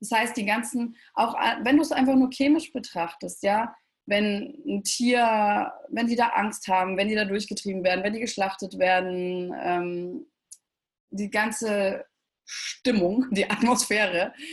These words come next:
ist da nicht so positiv. Das heißt, die Tiere sind ja auch voll, voller Stresshormone und da einfach mal so ein bisschen drüber nachzudenken, ähm, finde ich auch ein sehr spannendes Thema.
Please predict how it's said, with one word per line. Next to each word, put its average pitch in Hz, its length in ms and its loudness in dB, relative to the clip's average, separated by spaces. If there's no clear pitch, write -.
ist 208 220 -2
da 185 140 4
nicht 190 220 -2
so 190 160 -4
positiv. 185 540 -6
Das 196 140 -12
heißt, 202 280 2
die 196 100 -10
Tiere 214 340 -4
sind 196 180 -2
ja 190 200 0
auch 175 140 -4
voll, 196 460 -2
voller 202 200 2
Stresshormone 175 1300 -2
und 170 440 -2
da 190 100 4
einfach 208 280 -2
mal 185 120 -2
so 185 120 -2
ein 180 60 -4
bisschen 190 280 -6
drüber 185 260 -2
nachzudenken, 175 1080 -4
ähm, 185 180 2
finde 190 220 -6
ich - 60 0
auch 180 180 -2
ein 170 80 -4
sehr 175 160 0
spannendes 175 480 -6
Thema. 170 520 -4